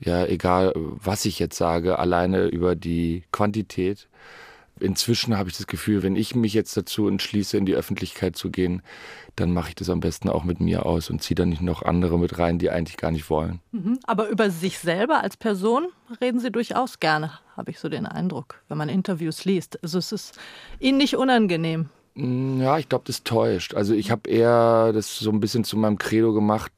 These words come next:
Speaker 1: äh, möglichst direkt und ehrlich zu sein, weil ich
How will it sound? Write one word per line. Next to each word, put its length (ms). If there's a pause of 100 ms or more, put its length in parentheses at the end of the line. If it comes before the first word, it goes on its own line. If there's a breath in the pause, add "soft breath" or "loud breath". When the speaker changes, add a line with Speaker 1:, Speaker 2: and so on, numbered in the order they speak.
Speaker 1:
äh, 160
möglichst 600 (540)
direkt 420
und 240 (480)
ehrlich 360
zu 160
sein, 420
weil 140
ich 240